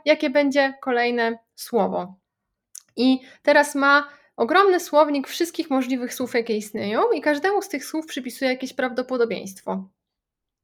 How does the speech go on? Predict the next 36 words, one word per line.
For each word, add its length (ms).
I 100
to 100
prawdopodobieństwo 1040
wynika 420
z 40
danych 280
treningowych. 640
Ponieważ 420
on 140
widział 240
bardzo 340
dużo 380
ludzkich 380
pisanych 400
tekstów, 500
on 140
jest 160
w 40
stanie 260
stwierdzić, 500
jakie 240
słowa 360
są 180
bardziej 320
prawdopodobne 640
po 120
sobie. 340
Czyli 260
nie 100
mamy 240
tutaj 220
już 140
takiego 400
losowego 480
ciągu 380
słów, 420